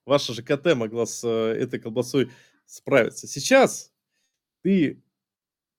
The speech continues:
Обо-, вот сейчас, честно, обожаю. Я по вечерам, я по вечерам ем, э, местный,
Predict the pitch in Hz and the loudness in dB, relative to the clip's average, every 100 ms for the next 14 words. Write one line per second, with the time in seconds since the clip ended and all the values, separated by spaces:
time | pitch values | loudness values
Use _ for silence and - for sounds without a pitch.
0 | _ _ _ _ 185 151 135 160 - - | _ _ _ _ -2 -2 0 -2 -2 -8
1 | 143 - - 180 - - 175 - 131 110 | -12 -12 -4 -2 0 0 -2 -2 -4 -2
2 | 127 160 190 127 120 131 120 - 151 165 | 0 2 4 4 2 0 -12 -8 -4 -4
3 | 147 _ - - _ _ _ 135 139 135 | -6 _ -20 -20 _ _ _ 0 0 0
4 | 113 - 147 156 - _ 135 110 131 120 | -12 -4 0 0 -4 _ -20 -6 -4 -4
5 | 113 - 110 110 - _ 127 165 - - | -6 -10 -10 -10 -16 _ -2 0 0 -6
6 | 104 | -10